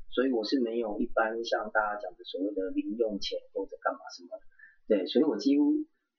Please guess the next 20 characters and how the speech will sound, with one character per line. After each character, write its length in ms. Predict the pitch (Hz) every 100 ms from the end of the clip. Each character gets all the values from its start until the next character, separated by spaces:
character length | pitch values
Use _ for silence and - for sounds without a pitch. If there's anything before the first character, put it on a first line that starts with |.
| -
在 80 | 175
学 120 | 127
校 120 | 143
都 120 | 135 139
是 60 |
在 100 | 135
睡 200 | - 123
觉 220 | 123 110
吧， 160 | 98 -
因 80 | 131
为 60 |
几 200 | 123 135
乎 80 | 120
我 60 | 101
都 80 | 107
是 140 | 117
要 120 | 107
去 360 | 107 113 101 - - - -
工 220 | - -
作。 260 | - -